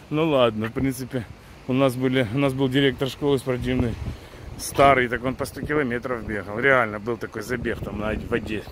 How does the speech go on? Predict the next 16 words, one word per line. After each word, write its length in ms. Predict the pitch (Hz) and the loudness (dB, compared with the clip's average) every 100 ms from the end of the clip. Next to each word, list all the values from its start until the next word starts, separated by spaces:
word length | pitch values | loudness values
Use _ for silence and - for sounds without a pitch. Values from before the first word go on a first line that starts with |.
| - | -4
в 40 | |
Одессу 440 | 117 110 110 - 107 | -4 0 -2 -4 -8
куда-то 360 | 101 92 98 | -6 -6 -2
или 180 | 104 101 107 | -2 -4 -6
где-то 260 | 107 101 107 | -8 -4 -2
в 40 | |
Одессе. 380 | 107 101 101 - | -2 -4 -8 -8
Сто 160 | - | -8
километров 580 | 120 120 113 107 98 107 | -4 -2 -2 -4 -4 -4
он 80 | 104 | -2
бегал 340 | 104 107 104 | 2 2 4
раз 160 | 113 110 | 4 4
в 60 | 107 | 2
год. 180 | 110 92 - - - - - | -2 -4 -14 -16 -16 -18 -10
Суточный 500 | - 123 120 - 120 | -4 0 0 -2 -2
забег. 420 | 110 117 110 101 | 0 0 2 -2